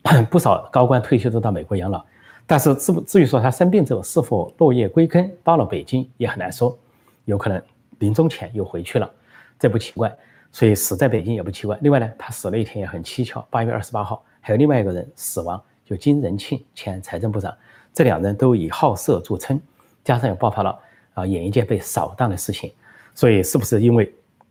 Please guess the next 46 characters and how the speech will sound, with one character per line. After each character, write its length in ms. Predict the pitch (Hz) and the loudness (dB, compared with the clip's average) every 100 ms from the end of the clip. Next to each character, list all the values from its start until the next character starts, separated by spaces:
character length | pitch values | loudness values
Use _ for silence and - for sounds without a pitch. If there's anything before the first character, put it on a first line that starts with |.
| _ _ _ _ _ _ | _ _ _ _ _ _
其 220 | - 113 | -2 2
中 200 | 120 127 - | 2 0 -4
掌 180 | - - | -4 -4
握 80 | 101 | -4
了 80 | 110 | -6
一 60 | |
些 100 | 90 85 | -6 -12
不 120 | - | -12
可 60 | 78 | -8
告 220 | 120 107 | -6 -4
人 100 | 95 | -6
的 60 | |
机 180 | 80 151 | -4 -2
密， 220 | 170 135 - _ _ _ _ - | 0 -4 -10 _ _ _ _ -10
啊， 100 | 92 | -4
尤 140 | 90 | 0
其 140 | 107 120 | 0 2
对 300 | 117 107 - _ | 2 0 -4 _
习 220 | - 104 | -6 -2
近 100 | 120 | 0
平、 160 | - - | -2 -6
习 140 | 117 | -4
家 100 | 117 | -2
军 160 | 120 117 | -2 -4
不 160 | - | -2
利 140 | 143 160 | -2 -2
的 100 | - | -6
机 160 | - | -6
密 160 | 95 95 | -6 -6
被 220 | - 92 | -6 -8
做 260 | - 214 127 | -4 -4 -4
掉 140 | 85 | -8
了， 100 | 87 | -8
都 80 | - | -10
很 140 | - | -8
难 140 | 87 82 | -8 -6
说。 200 | 110 110 _ _ _ _ _ | -6 -8 _ _ _ _ _
像 180 | - 113 | -2 0
张-， 180 | 147 135 | 0 0
江 140 | 156 | 0
春 200 | 147 131 | 0 0
云 40 | 107 | 0
这 120 | 131 | 0
种 100 | 110 | -2
年 160 | 85 | -2
龄， 140 | 107 | -6